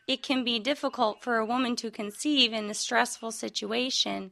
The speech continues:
And so I actually think that a woman conceiving during rape is, is, um, is so completely rare that, I mean, it,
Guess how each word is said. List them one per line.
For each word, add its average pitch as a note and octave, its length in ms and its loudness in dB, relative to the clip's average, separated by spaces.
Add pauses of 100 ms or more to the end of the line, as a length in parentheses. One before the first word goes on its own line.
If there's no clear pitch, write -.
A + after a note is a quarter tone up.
(540)
And B3+ 260 2
so A#3 460 2
I A#3 140 6
actually B3 460 2
think B3 280 -2
that G#3 300 2 (120)
a A3 120 2
woman C4+ 360 2
conceiving A#3+ 840 0
during G#3+ 340 -2
rape A3 360 0 (140)
is, A3 300 -4 (100)
is, G3+ 360 -6
um, A#3 280 4 (100)
is - 220 -2
so D#4+ 400 2
completely A#3+ 720 -4
rare G#3 680 2 (540)
that, A3 520 4
I A#3+ 100 4
mean, A3+ 220 -2
it, G3+ 80 -8